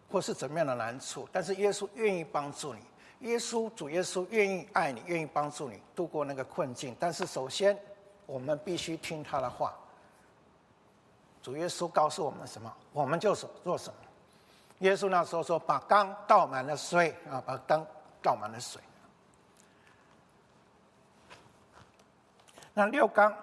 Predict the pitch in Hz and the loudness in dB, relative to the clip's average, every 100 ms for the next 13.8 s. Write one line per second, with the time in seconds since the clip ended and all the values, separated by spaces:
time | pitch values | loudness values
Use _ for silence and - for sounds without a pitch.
0 | - 120 - 214 214 175 - 143 110 - | -6 -6 -2 2 4 2 -2 -2 -2 -6
1 | 151 170 185 175 - 147 95 - - - | -6 2 2 2 -4 -8 -8 -14 -20 -20
2 | - - - 180 165 202 202 202 208 185 | -20 -20 -10 0 2 2 2 2 2 2
3 | 190 160 165 - 123 147 170 151 139 127 | 0 0 -2 -2 -2 -2 -4 -4 -4 -6
4 | - 147 - 131 - 110 107 131 151 160 | -6 -6 -8 -12 -8 -4 -2 -2 -2 0
5 | 226 165 - - - 214 - - - - | 2 2 -2 -12 -6 -6 -6 -16 -16 -18
6 | - - - 240 208 214 196 151 180 175 | -18 -4 2 2 2 0 -2 -2 -2 -2
7 | 151 - - 170 - 165 180 160 127 147 | -4 -4 -4 -4 -4 -4 -2 -2 -4 -4
8 | 147 - 151 127 117 - 117 151 139 - | -4 -6 -10 -6 -6 -6 -8 -8 -10 -12
9 | - - - - - - - - 170 139 | -12 -12 -14 -18 -20 -20 -20 -10 -4 -4
10 | 143 196 170 160 156 170 156 147 156 127 | 0 2 2 0 -4 -2 -2 0 -2 -2
11 | 131 196 147 139 156 143 - - - 233 | -2 -2 -2 -2 -2 -4 -8 -16 -8 -6
12 | 202 202 208 220 185 208 185 165 147 123 | -4 -4 -2 0 0 -2 -6 -4 -6 -8
13 | 135 151 165 139 - 160 143 135 | -10 -8 -10 -10 -12 -10 -10 -12